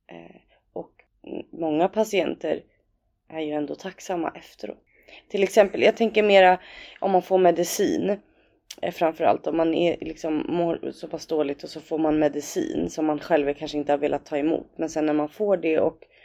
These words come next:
och har liksom perspektiv på det, då kan man ändå f-, säga att vad bra att jag fick m-, min medicin så att jag mår bet-, mår bättre.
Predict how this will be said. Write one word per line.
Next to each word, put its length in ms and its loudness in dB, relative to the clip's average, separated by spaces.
och 200 -16
har 200 -6
liksom 240 -10
perspektiv 800 -4
på 180 2
det, 180 2
då 100 -4
kan 160 -6
man 140 2
ändå 180 0
f-, 460 -20
säga 260 -2
att 140 -14
vad 140 0
bra 300 4
att 160 -8
jag 100 -6
fick 420 -14
m-, 200 0
min 220 2
medicin 680 0
så 140 -10
att 160 -10
jag 260 -4
mår 280 -2
bet-, 420 -10
mår 240 -2
bättre. 520 -4